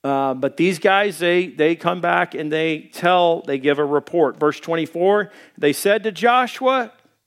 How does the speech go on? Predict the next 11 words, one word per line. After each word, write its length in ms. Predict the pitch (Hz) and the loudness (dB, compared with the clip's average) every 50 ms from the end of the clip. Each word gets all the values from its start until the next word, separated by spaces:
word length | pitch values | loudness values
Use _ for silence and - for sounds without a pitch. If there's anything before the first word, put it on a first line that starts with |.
| _ _ _ | _ _ _
'Truly 380 | - - 214 220 226 226 220 226 | -6 -2 0 0 2 0 0 0
the 80 | 208 | 0
Lord 380 | 202 196 202 208 214 214 214 202 | 0 0 0 2 2 2 0 0
has 160 | 185 165 139 | -2 -6 -6
given 440 | 139 170 202 196 196 208 202 185 - _ _ _ _ - | -4 -4 -4 -2 -2 -4 -6 -8 -10 _ _ _ _ -4
all 280 | 147 165 190 226 247 254 | -2 0 2 2 0 0
the 100 | 247 233 | 0 0
land 460 | 214 208 202 202 202 208 214 208 202 | 0 0 0 0 0 -2 -2 -2 -4
into 200 | 185 170 165 156 | -4 -2 0 0
our 260 | 147 147 139 135 127 | 2 2 0 -2 -4
hands, 680 | 120 131 165 175 190 202 214 233 226 214 - - - | -4 -4 -2 0 0 0 0 -2 -6 -8 -12 -16 -20